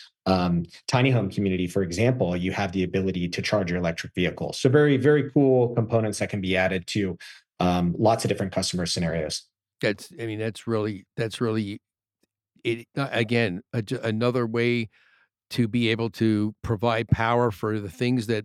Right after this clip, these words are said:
Speaker 2: make our lives, uh, uh, function very easily.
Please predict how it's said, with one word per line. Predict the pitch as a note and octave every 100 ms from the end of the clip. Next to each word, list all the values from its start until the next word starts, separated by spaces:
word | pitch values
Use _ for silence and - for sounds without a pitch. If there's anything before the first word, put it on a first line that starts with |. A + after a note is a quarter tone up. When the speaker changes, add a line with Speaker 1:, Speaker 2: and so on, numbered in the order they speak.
| -
Speaker 2:
make | A#2 A2+
our | A#2+ A2
lives, | A2+ A#2 A2+ A2+ A2+ A2+ - _ -
uh, | A2+ -
uh, | - - - _ _ _
function | C3+ E3 - G#2+
very | G#2 A2 A2
easily. | A2+ E3+ D3+ G2 F2+